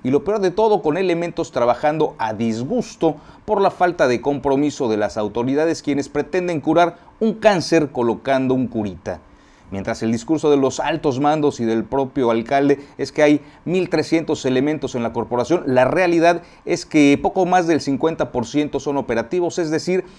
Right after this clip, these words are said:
que están en las calles divididos en tres turnos, pues el resto o son administrativos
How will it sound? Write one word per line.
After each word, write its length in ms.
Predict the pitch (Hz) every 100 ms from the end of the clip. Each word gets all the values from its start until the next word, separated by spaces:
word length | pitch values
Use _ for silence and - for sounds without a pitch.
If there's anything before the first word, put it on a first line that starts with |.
| -
que 80 | -
están 320 | 135 170 185 -
en 220 | 139 123
las 180 | 131 -
calles 420 | 208 202 170 139
divididos 440 | 175 170 165 160
en 100 | 131
tres 240 | 143 151 -
turnos, 400 | 165 165 160 - -
pues 220 | 123 117
el 100 | 135
resto 380 | 135 175 175 160
o 80 | 131
son 220 | - 208
administrativos 840 | 180 151 143 - 156 240 240 233